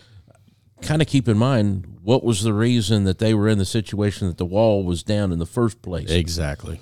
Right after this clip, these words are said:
Speaker 1: Um, you need, it, it comes down to parents acting like parents when the kids are little.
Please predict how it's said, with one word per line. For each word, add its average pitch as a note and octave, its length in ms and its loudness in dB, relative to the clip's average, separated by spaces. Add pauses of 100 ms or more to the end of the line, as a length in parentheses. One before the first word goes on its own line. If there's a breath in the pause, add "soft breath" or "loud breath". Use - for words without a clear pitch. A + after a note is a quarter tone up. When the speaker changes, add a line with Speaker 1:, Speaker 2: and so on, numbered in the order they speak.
Speaker 1:
Um, G2+ 480 6 (720)
you A2+ 220 2
need, C3 400 4 (560)
it, G#2+ 200 -4 (220)
it - 320 -10
comes C#3 300 0
down C3+ 260 2
to G2+ 80 0
parents C3 400 0
acting A2+ 340 0
like G2+ 220 -2
parents G#2 440 -2 (440 soft breath)
when G2+ 140 -2
the F#2+ 80 0
kids G#2 340 0
are G2+ 60 0
little. F#2+ 380 0